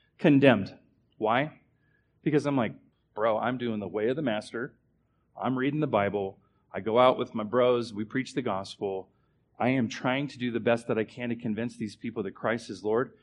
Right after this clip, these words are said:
And they don't listen to me. But Greg Laurie preaches for twenty minutes,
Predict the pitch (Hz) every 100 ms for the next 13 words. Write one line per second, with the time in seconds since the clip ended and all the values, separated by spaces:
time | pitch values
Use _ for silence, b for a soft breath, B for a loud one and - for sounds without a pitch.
0 | _ _ _ _ _ _ _ 117 - 175
1 | 220 208 143 170 214 196 165 127 127 -
2 | B B 185 165 147 170 233 294 262 -
3 | 202 262 302 202 190 220 - - - -
4 | _ _ - 285 262 214 214 196 220 247
5 | 311 277 277 233 190 -